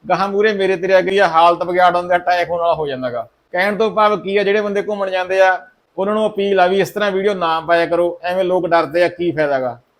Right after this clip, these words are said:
ਘੱਗਰ ਦੇ ਸੰਬੰਧ ਦੇ ਵਿੱਚ ਤਾਂ ਬਿਲਕੁਲ ਵੀ ਗਲਤ ਵੀਡੀਓ ਨਾ ਪਾਓ। ਲੋਕਾਂ ਦੀਆਂ ਭਾਵਨਾਵਾਂ ਮੂਹਰੇ ਮਕਾਨ ਆਗੇ, ਘਰ ਨੇਗੇ, ਇਸ ਪਾਸੇ ਤਾਂ ਜਮੀ ਰਿਸਕ ਨਾ ਲਓ, ਜਮੀ ਨਾ ਕਿਸੇ ਨੂੰ ਕਹੋ। ਕਹਿਣ ਤੋਂ ਭਾਵ ਕੀ ਆ,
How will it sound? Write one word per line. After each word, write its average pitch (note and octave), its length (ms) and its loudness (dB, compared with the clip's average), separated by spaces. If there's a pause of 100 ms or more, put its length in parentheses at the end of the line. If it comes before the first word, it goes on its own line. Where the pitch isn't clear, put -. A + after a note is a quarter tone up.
ਘੱਗਰ F3+ 220 -2
ਦੇ G#3+ 120 0
ਸੰਬੰਧ G3 280 -2
ਦੇ A3+ 60 4
ਵਿੱਚ G3 160 -4
ਤਾਂ G#3 300 0
ਬਿਲਕੁਲ G#3 580 -2
ਵੀ G#3 120 -4
ਗਲਤ G3 240 2
ਵੀਡੀਓ G#3 240 -2
ਨਾ G3 100 -2
ਪਾਓ। G3 400 2 (460)
ਲੋਕਾਂ F#3+ 300 0
ਦੀਆਂ G#3 120 0
ਭਾਵਨਾਵਾਂ G3 540 0
ਮੂਹਰੇ G#3+ 440 0 (120)
ਮਕਾਨ F#3 460 0
ਆਗੇ, G3 220 0
ਘਰ G3 280 0
ਨੇਗੇ, F#3 220 -2
ਇਸ F#3+ 180 -2
ਪਾਸੇ F#3 240 -4
ਤਾਂ G#3 80 -2
ਜਮੀ G#3+ 500 0
ਰਿਸਕ G#3+ 220 -2
ਨਾ F#3 140 -6
ਲਓ, F#3 200 0
ਜਮੀ G3 300 -2
ਨਾ G3+ 100 -2
ਕਿਸੇ F3+ 180 -6
ਨੂੰ F3 120 -8
ਕਹੋ। C3 300 -6 (380)
ਕਹਿਣ G3+ 240 0
ਤੋਂ A3 120 2
ਭਾਵ G#3 220 2
ਕੀ F3+ 260 -4
ਆ, G3 160 4